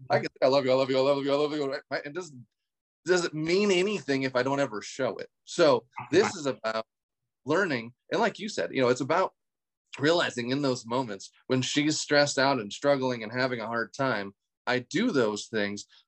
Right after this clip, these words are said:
Speaker 1: because it shows her that I care and that I'm there, you know, if I don't do those things,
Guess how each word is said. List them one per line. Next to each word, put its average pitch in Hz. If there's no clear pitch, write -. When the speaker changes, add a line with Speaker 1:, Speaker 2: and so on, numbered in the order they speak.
Speaker 1:
because 135
it 120
shows 151
her 147
that 113
I 95
care 123
and 107
that 101
I'm 98
there, 95
you 131
know, 92
if 143
I 139
don't 143
do 190
those 196
things, 208